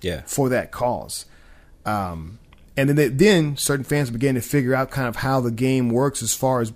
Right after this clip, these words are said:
Speaker 2: you know, production and reaching studios, and they began to take those kinds of inroads
Speaker 1: Mm-hmm.
Speaker 2: to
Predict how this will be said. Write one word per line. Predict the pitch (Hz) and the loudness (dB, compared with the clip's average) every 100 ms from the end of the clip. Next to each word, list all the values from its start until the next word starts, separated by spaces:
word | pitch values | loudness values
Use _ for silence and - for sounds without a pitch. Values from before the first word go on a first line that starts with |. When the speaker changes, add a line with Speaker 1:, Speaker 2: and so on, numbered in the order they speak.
| - | -6
Speaker 2:
you | 110 | -6
know, | 95 _ - | -6 _ -12
production | 113 151 143 143 | 0 0 0 -2
and | 120 113 | -2 -4
reaching | 120 107 | -6 -8
studios, | - 160 151 127 117 117 - - - - - | 0 2 4 4 4 0 -10 -20 -20 -20 -6
and | 117 110 | -4 -2
they | 110 | -2
began | 107 107 123 117 | -2 -2 -2 -2
to | 120 110 104 104 _ - | 0 0 -2 -4 _ -2
take | 151 139 | -2 0
those | 131 117 | -2 -2
kinds | 123 113 | -6 -6
of | 101 | -2
inroads | 135 156 85 69 78 - - | 0 2 0 -6 -12 -12 -8
Speaker 1:
Mm-hmm. | 95 85 80 87 - - | -6 -4 -6 -10 -10 -2
Speaker 2:
to | 139 123 120 117 107 101 92 | 2 4 2 0 -2 -4 -8